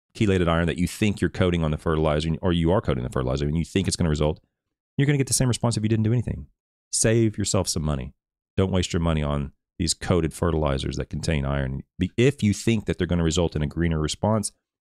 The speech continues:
We have no reason to believe it yet. Powder-coated iron sources, if you look at the turf quality across the board, on average, across the, all the, the entire study, it was the exact same. Where's the key, where, here's the untreated, non-treated right here.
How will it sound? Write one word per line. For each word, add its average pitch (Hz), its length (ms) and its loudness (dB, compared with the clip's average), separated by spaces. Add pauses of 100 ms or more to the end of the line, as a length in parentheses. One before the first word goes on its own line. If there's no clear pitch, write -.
(100)
We 104 80 4
have 104 160 4
no 92 160 4
reason 82 280 2
to 80 80 -4
believe 71 280 0
it 62 100 -6
yet. 65 220 -2 (1400)
Powder-coated 139 460 4
iron 120 180 4
sources, 131 400 2
if 98 80 0
you 107 60 2
look 110 140 2
at 104 60 0
the 101 60 0
turf 107 200 0
quality 110 480 2 (560)
across 113 300 2
the 107 80 2
board, 107 280 4
on 92 120 4
average, 101 380 2
across 95 260 0
the, - 80 -4
all 95 240 2
the, 95 120 2
the 90 100 2
entire 98 260 2
study, 107 320 2
it 98 40 4
was 90 140 4
the 95 60 2
exact 90 340 2
same. 87 320 2
Where's 101 180 2
the 80 160 0 (160)
key, - 120 -2
where, 92 180 0
here's 101 260 2
the 98 80 4
untreated, 78 380 0
non-treated 92 440 2
right 78 160 2
here. - 200 -4